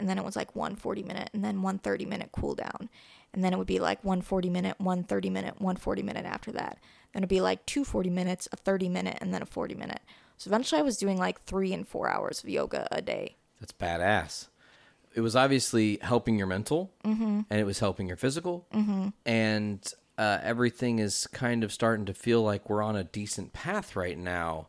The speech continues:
Speaker 1: Mm-hmm.
Speaker 2: Is there a big derailment coming that I'm not <laughs> aware of that's, like, in this last little section here? 'Cause I feel like there is, right?
Speaker 1: Kind of.
Speaker 2: We're, we're, mi-, we're st-, yeah, okay.
Speaker 1: Okay.
Speaker 2: Um,
Speaker 1: So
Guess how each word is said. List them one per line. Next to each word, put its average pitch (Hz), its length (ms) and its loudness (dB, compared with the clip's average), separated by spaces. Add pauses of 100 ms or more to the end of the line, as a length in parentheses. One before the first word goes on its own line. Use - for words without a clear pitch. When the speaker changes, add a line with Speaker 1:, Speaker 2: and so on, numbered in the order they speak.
Speaker 1:
Mm-hmm. 202 340 2 (200)
Speaker 2:
Is 98 180 -4
there 107 160 4
a 101 40 2
big 101 220 0
derailment 101 540 2
coming 98 360 0
that 90 120 0
I'm 90 120 -2
not 95 180 -2
<laughs> 98 80 2
aware 95 260 6
of 101 240 4
that's, 98 220 -2
like, 95 220 2
in 95 100 0
this 90 140 -4
last 95 600 4
little 98 320 2
section 104 500 -2
here? 120 260 -2
'Cause 95 160 -10
I - 80 0
feel 104 160 -2
like 98 120 -4
there 87 160 2
is, 85 220 -2
right? 87 300 -2 (200)
Speaker 1:
Kind 202 400 -2
of. 196 140 -6
Speaker 2:
We're, 92 200 0
we're, 92 140 0
mi-, 87 220 -2
we're 87 180 -2
st-, - 240 -10
yeah, 85 160 -2
okay. 85 300 -8 (200)
Speaker 1:
Okay. 196 360 -6
Speaker 2:
Um, 87 340 -4 (160)
Speaker 1:
So 196 500 -2